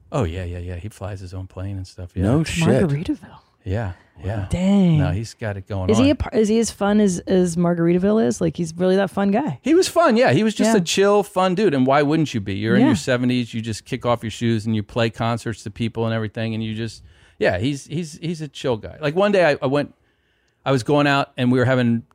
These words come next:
Speaker 1: margaritas on National Margarita Day. We were meeting him for, like, drinks in, like, Beverly Hills somewhere. And my wife was like, "I wanna have drink margarita, Will." And I'm like, "Well, write a musical. I don't know what to tell you."
Speaker 2: <laughs> Yeah.
Speaker 1: That's how you get in. So anyway, so they,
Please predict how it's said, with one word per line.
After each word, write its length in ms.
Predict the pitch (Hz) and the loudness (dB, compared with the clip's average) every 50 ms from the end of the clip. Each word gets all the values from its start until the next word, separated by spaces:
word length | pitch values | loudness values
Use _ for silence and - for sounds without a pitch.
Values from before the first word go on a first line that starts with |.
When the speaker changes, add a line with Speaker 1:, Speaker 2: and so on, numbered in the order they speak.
| _ _ _ _ _ _ - | _ _ _ _ _ _ 0
Speaker 1:
margaritas 680 | 120 123 127 131 127 120 120 123 123 123 120 113 104 | 2 2 4 2 2 2 0 0 2 2 0 0 0
on 160 | 120 110 110 | 0 0 0
National 380 | 110 113 117 113 107 - - 113 | 2 0 0 -2 -2 -2 -2 -2
Margarita 560 | 113 110 110 110 107 104 104 104 104 104 107 98 | 0 0 0 0 0 -2 -2 -4 -4 -4 -4 -6
Day. 220 | 95 92 92 104 | -6 -8 -10 -8
We 100 | 104 104 | -6 -6
were 60 | 104 | -4
meeting 360 | 101 110 107 107 104 107 107 | -2 -2 0 0 0 0 0
him 200 | 101 110 107 104 | 0 0 -2 -2
for, 140 | 101 - 104 | -2 -2 -2
like, 160 | 101 98 95 | -2 -2 -4
drinks 480 | 87 104 104 107 101 98 95 - - - | -4 -4 -2 -2 -2 -2 -4 -8 -12 -10
in, 100 | 104 101 | -8 -6
like, 180 | 101 98 90 - | -6 -8 -6 -6
Beverly 320 | 107 101 95 98 95 92 | -4 -4 -4 -4 -4 -2
Hills 220 | 95 98 95 95 | -2 -2 -2 -4
somewhere. 400 | - - 95 95 92 90 87 90 | -6 -6 -6 -6 -4 -4 -4 -4
And 100 | 92 95 | -4 -4
my 120 | 98 98 104 | -4 -2 -2
wife 160 | 107 113 120 | 0 -2 -2
was 100 | 120 113 | -2 -4
like, 140 | 123 131 - - | -6 -8 -6 -4
"I 120 | - 196 | -2 0
wanna 220 | 214 220 220 202 | 2 2 2 2
have 120 | 180 160 139 | 0 0 -4
drink 320 | - - 156 156 147 - | -6 -6 -6 -6 -6 -8
margarita, 560 | 165 147 147 143 143 143 143 147 151 147 147 | -8 -6 -6 -4 -4 -4 -4 -4 -4 -4 -4
Will." 240 | 143 139 143 147 151 - | -4 -4 -4 -6 -6 -8
And 80 | - 156 | -8 -6
I'm 80 | 156 160 | -4 -2
like, 180 | 160 160 - | -4 -4 -4
"Well, 100 | 208 185 | -6 -6
write 240 | 180 185 190 202 220 | -4 -2 -2 -2 -2
a 60 | 214 | -2
musical. 540 | 190 190 202 226 269 254 - - - 107 101 | -2 0 0 0 -2 -2 -6 -12 -12 -10 -8
I 80 | 110 147 | -6 -4
don't 100 | 196 208 | -4 -4
know 60 | 170 | -4
what 140 | 143 127 - | -4 -6 -6
to 60 | 156 | -2
tell 220 | - - - 110 110 | 0 2 2 2 0
you." 140 | 123 113 110 - - | -2 -6 -10 -14 -18
Speaker 2:
<laughs> 120 | _ - | _ -2
Yeah. 200 | 107 110 113 113 107 | 0 2 2 2 2
Speaker 1:
That's 200 | - 226 202 151 | 2 0 2 2
how 100 | 185 175 | 2 0
you 160 | 175 175 170 | 0 0 0
get 180 | 165 175 175 185 | -2 -2 0 0
in. 220 | 226 226 113 101 - 156 - - - - - - - | 0 0 -2 -4 -8 -10 -14 -14 -16 -20 -20 -20 -16
So 240 | - - - 202 | -6 -2 2 2
anyway, 300 | 220 226 214 175 135 123 | 4 4 4 4 4 4
so 160 | 120 - 175 160 | 2 2 2 2
they, 240 | 165 175 170 165 | 2 2 0 0